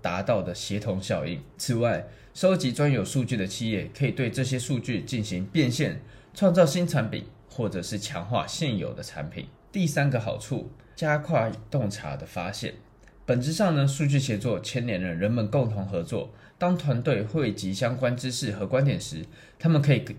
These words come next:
更快地得到所需要的关键洞察。这种好处对于有期限限制的商业合约来说特别有价值，因为速度相当的重要。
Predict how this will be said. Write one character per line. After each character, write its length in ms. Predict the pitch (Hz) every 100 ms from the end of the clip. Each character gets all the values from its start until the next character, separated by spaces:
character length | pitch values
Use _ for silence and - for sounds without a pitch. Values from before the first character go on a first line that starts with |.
| -
更 180 | 151 113
快 180 | - 110
地 140 | 95
得 240 | - 90
到 280 | 92 98 71 -
所 300 | - 101 87
需 160 | -
要 100 | 120
的 120 | 107 85
关 280 | - 120
键 220 | 120 131 92
洞 180 | 110 92
察。 280 | - - 110 - - - -
这 120 | 208
种 160 | 202 170
好 140 | 113
处 200 | 101 131
对 240 | 110 135
于 60 | 110
有 160 | 98 95
期 200 | - 110
限 200 | 151 123
限 180 | 139
制 140 | 120 123
的 100 | 98
商 240 | 98 135
业 140 | 131 110
合 160 | 90
约 160 | 98 104
来 160 | 87
说 220 | 95 101 87
特 220 | - 127
别 160 | 98
有 100 | 87 -
价 180 | 104 80
值， 180 | - - 113 - -
因 100 | 117
为 80 | 110
速 280 | - - 127
度 280 | 98 117 82 -
相 320 | - 87 95
当 220 | 95 98 95
的 120 | 85
重 260 | - 90
要。 220 | 85 82